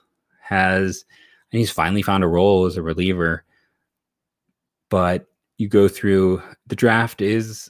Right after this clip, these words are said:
a crapshoot. This isn't, you know, I mean, I write on it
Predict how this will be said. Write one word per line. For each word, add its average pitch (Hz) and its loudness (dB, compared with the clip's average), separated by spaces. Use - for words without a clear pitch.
a 104 -16
crapshoot. 90 -4
This - -12
isn't, 98 -4
you 92 -6
know, 90 -6
I - -8
mean, 92 -4
I 80 -2
write 90 2
on 80 -2
it 80 -8